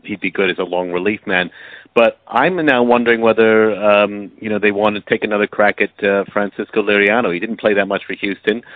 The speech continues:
He probably wasn't used properly. Um, he seems to do very well when Russell Martin is catching him, and I suspect he could be, uh,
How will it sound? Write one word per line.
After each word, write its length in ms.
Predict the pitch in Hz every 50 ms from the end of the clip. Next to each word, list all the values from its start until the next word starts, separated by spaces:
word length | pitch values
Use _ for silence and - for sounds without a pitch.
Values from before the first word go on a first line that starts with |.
| - - - - _
He 60 | - _
probably 200 | - 139 131 127
wasn't 320 | 117 107 107 - 104 98 92
used 300 | 101 113 120 107 - _
properly. 580 | - 98 90 85 - 92 95 98 101 107 101 -
Um, 300 | - 95 95 95 98 95
he 200 | - - 113 104 -
seems 180 | - 117 107 -
to 80 | - -
do 140 | 104 107 92
very 220 | 101 104 113 113
well 240 | 110 107 101 98 95
when 260 | 95 92 92 90 87
Russell 320 | 87 95 95 92 - -
Martin 380 | 95 92 95 98 110 110 101 95
is 80 | 90 - _
catching 340 | - 92 87 85 - 95 92
him, 140 | 92 98 107
and 100 | 107 107
I 80 | 104
suspect 460 | 104 - 107 - _ - 107 101 - _
he 140 | - 117 113
could 140 | - - -
be, 420 | - 107 107 104 104 104 104 101
uh, 120 | 101 101